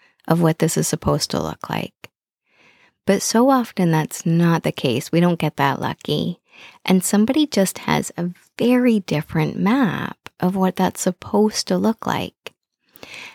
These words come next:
And so if you can give permission to say, "She's allowed to have a really different version in her mind of what a good daughter, friend, neighbor, family member is."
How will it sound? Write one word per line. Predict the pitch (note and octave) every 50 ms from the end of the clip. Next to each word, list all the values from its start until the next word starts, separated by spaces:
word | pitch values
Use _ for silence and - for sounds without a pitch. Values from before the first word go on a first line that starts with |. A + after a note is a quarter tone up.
| - _
And | - G3 G#3 G3+
so | - - A#3 A3 A3 A3 A3+ - _ -
if | G#3+ - -
you | A#3 A#3
can | - B3 A3+
give | A3+ - - C#4+ E4 _
permission | - - F#4 F#4+ D4+ A3+ D#3 D3+ - - D3+ C#3 C#3 -
to | - -
say, | - - - D3 C3 B2+ A#2 C3 - D#3+ _ _ _ _ _ _ _ _ _ _ - _
"She's | - - - B3+ B3+ -
allowed | D#4+ C#4+ B3+ G#3 D#3+ C#3 D3+ E3 F3 F3 D#3+ D3+ C3 E2+ F2 - - _ _ _
to | - D#3+
have | E3+ E3+ F3
a | E3+
really | E3 E3+ F3+ F#3 F3 F3+ F3+ F3+ F3+ F3
different | E3+ - D#3+ - - D#3+ D3 C#3+
version | - C#3+ C#3+ C#3+ C#3 - D3+
in | C#3+ -
her | D#3 D#3+ D3
mind | D3 C3+ C3 - A#2 - - - - - _ _ _ _ _ _ _ _ _ _
of | - E3 E3
what | E3+ E3 E3+
a |
good | D#3+ - E3+ D#3+ _
daughter, | - D3 D3 D3 D3+ D#3 D#3 D3+ D3
friend, | - - - D3 C#3+ C#3 C#3 C#3+ C#3 - E3
neighbor, | D3 C#3 C#3 C3+ C3 - C3+ B2+ -
family | - - C#3 C#3 - B2+ C3+
member | C3 - - - - - -
is." | - E2 - - - - - - -